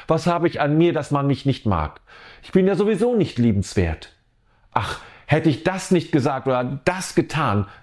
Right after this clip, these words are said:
dann wäre ich auch nicht abgelehnt worden. Ja, ja, selber schuld. Ich habe es selber vermasselt.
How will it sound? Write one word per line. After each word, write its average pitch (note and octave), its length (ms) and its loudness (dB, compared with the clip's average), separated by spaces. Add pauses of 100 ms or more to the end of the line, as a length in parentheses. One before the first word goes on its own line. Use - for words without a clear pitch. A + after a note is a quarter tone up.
dann C3 220 2
wäre D3 200 2
ich C#3 140 -4
auch C3 140 -2
nicht C#3+ 240 0
abgelehnt F#2 600 0
worden. D2 380 -4 (520)
Ja, G3 160 2
ja, F#2 380 -2 (120)
selber F#3 440 0
schuld. F2+ 380 0 (160)
Ich - 180 2
habe F3+ 200 0
es D#3 100 -2
selber A#2+ 300 0
vermasselt. F#2 680 -2